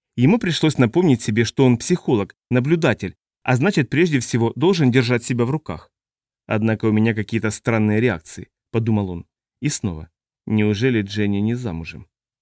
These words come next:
Две семьи приезжих уже шли к выходу из зала,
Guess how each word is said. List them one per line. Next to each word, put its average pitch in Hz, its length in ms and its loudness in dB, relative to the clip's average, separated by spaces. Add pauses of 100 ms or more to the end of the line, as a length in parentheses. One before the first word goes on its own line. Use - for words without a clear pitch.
(1120)
Две 120 180 2
семьи 117 320 2
приезжих 127 560 0
уже 123 200 2
шли 123 200 -2
к - 60 -12
выходу 117 360 0
из 117 180 -2
зала, 123 340 0